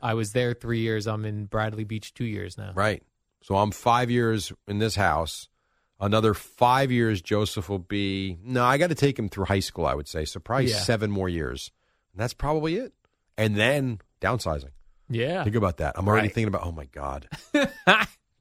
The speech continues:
Speaker 2: That's brutal.
Speaker 1: Love it.
Speaker 2: Oh.
Speaker 1: Love it, Jerry.
Speaker 2: Yeah.
Speaker 1: All right, let's do the warm-up program.
Speaker 2: Real quick.
Speaker 1: Yeah.
Speaker 2: We do have, uh, obviously, the calendars are for sale.
Speaker 1: Oh, yes.
Speaker 2: That,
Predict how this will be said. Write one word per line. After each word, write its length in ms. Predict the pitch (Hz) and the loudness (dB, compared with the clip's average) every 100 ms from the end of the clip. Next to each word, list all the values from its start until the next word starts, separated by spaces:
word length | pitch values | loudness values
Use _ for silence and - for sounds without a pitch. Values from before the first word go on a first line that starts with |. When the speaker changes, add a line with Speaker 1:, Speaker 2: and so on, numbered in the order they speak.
| - | 0
Speaker 2:
That's 260 | 104 104 | 0 0
brutal. 640 | - 85 87 95 95 76 71 - | -6 -6 -2 0 0 -2 -6 -10
Speaker 1:
Love 280 | 113 120 107 | -2 -2 -2
it. 140 | 101 _ 120 | -12 _ -6
Speaker 2:
Oh. 540 | 120 127 127 113 98 - - | 0 2 4 2 0 -6 -6
Speaker 1:
Love 300 | 147 214 196 | -2 -2 -2
it, 80 | 175 | -2
Jerry. 400 | 185 185 196 180 - - | 0 0 -2 -4 -10 -10
Speaker 2:
Yeah. 100 | - | 0
Speaker 1:
All 80 | 262 | 2
right, 80 | 277 | 4
let's 180 | 294 - | 2 0
do 80 | |
the 100 | 320 | 0
warm-up 380 | 302 311 311 294 | 2 2 2 2
program. 540 | 277 269 220 214 151 123 | 4 2 2 0 2 4
Speaker 2:
Real 200 | 175 190 | 4 2
quick. 480 | - 113 110 - - | 4 4 4 -4 -8
Speaker 1:
Yeah. 300 | 147 208 170 90 | -2 -2 -2 -2
Speaker 2:
We 140 | 110 | 0
do 220 | 104 135 135 | 2 2 4
have, 500 | 123 117 113 101 104 | 4 4 4 2 0
uh, 160 | 101 - | 2 4
obviously, 460 | 113 120 127 - | 4 4 2 2
the 100 | 107 | 0
calendars 600 | - 117 117 110 98 90 | 2 4 4 4 2 0
are 200 | - 98 | -2 -2
for 140 | 90 95 | -2 -4
sale. 320 | - 92 85 | 0 2 4
Speaker 1:
Oh, 120 | 147 185 | 4 4
yes. 420 | 196 139 - - _ | 0 -4 -8 -14 _
Speaker 2:
That, 600 | - 104 92 113 120 120 | -20 -12 0 4 4 2